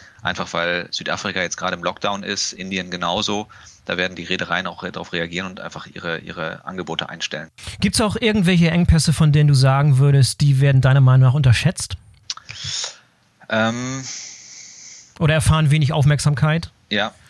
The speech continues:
Speaker 1: Also ich, generell ist natürlich gerade in den Medien die, die Seef-, die, die Luftfracht natürlich, einfach weil's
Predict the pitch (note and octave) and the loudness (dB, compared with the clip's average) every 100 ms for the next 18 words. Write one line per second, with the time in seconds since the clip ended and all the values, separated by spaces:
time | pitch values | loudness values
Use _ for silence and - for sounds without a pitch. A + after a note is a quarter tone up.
0 | - - - G#2 G2+ - C#3+ B2+ A2+ A2 | -20 -20 -10 -6 -6 -6 -12 -6 -4 -2
1 | G#2 B2 A#2 - G#2+ A#2 G#2+ - - F2+ | -2 -2 -4 -6 -6 -6 -6 -10 -8 -4
2 | G#2 A2+ A2+ - G#2 A2+ G#2+ G2 G#2 A2 | -2 -2 -4 -6 -16 -8 -6 -2 -2 -4
3 | G#2 F#2+ G#2 F#2 G2 G#2 - F#2+ F#2 F#2 | -6 -8 -6 -4 -4 -4 -6 -8 -8 -8
4 | G#2 - - G2+ - G#2 G#2 F#2 - F#2+ | -8 -8 -6 -8 -8 -10 -8 -8 -10 -14
5 | F2+ F#2 F#2 F#2 F2+ | -14 -10 -6 -4 -6